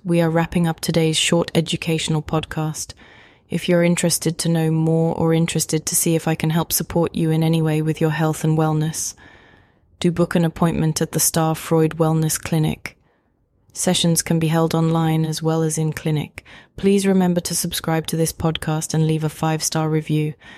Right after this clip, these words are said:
This will help support getting these podcasts out there.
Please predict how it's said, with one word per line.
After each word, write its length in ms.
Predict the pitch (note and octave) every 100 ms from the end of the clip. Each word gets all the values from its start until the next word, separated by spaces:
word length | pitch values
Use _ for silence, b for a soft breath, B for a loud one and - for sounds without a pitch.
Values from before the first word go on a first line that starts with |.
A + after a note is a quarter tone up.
| B -
This 200 | F3 -
will 100 | F3
help 260 | F3 E3 -
support 480 | D#3+ - E3 D#3
getting 260 | - D#3+ E3
these 180 | D#3+ D3+
podcasts 600 | - D#3 - D#3 D#3 D#3+
out 220 | D#3 -
there. 240 | D3+ D3+